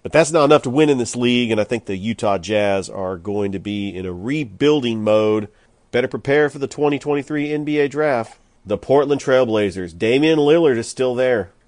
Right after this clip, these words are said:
but they do have Gary Payton, fresh off of his championship with the Golden State Warriors, Jeremy Grant coming over from the Detroit Pistons, and they still have Yusuf Nurkic, who is a solid defender.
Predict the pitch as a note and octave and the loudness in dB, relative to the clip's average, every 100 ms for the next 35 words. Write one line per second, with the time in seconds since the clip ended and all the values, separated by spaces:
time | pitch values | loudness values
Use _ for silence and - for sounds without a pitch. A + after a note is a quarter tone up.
0 | - G#2 A2 A2+ B2+ B2 F#2+ A2+ B2 A2+ | -6 -4 -2 -2 0 0 0 2 2 2
1 | A#2 B2 A#2+ B2 B2 _ B2 A#2 - F2 | -2 -2 -2 -8 -14 _ -2 -2 -2 -4
2 | A2 A2+ F#2+ - - G#2 F#2 - - C3 | -4 -6 -12 -14 -10 -8 -8 -6 -2 0
3 | B2+ A#2+ A2+ B2+ B2 F#2 A2+ A2 G#2+ A2+ | 0 -4 -4 -4 -6 -4 -6 -4 -4 -4
4 | G#2 B2 G2+ G2+ A#2 A#2 A#2+ - A#2 A#2+ | -4 -4 -4 -2 -2 0 -4 -4 0 0
5 | A2+ F#2 A2 A#2+ B2 - B2 A#2 A#2 A#2 | -2 -4 -2 0 -2 -4 -4 0 -2 -2
6 | A2+ - A2+ A2+ A2+ - _ G#2+ G2 G#2+ | -6 -4 -2 -2 -4 -10 _ -8 -6 -8
7 | - - B2 A#2 - C3 B2+ C#3 C3+ C3 | -10 0 0 0 -2 -2 -2 -4 -4 -4
8 | - _ A2+ G#2+ A2 - - D#3+ D3 C#3 | -14 _ -6 -2 -2 -2 2 2 2 0
9 | C3 A2+ A2 A#2 C3+ - C3+ A2+ G#2+ A#2+ | -2 -2 -6 -6 -4 -2 -2 -2 0 0
10 | A#2 A#2 G#2 - _ _ - A2 - A#2 | 0 -4 -6 -16 _ _ -6 -6 -4 -2
11 | A#2+ B2+ G#2 G2 - C3 A#2 A#2+ A#2+ A2 | -2 -2 -4 -8 -6 0 2 2 0 -2
12 | F2+ G#2+ - A#2 A2+ A2+ A2+ A2+ | -6 -8 -2 -2 0 0 -2 -4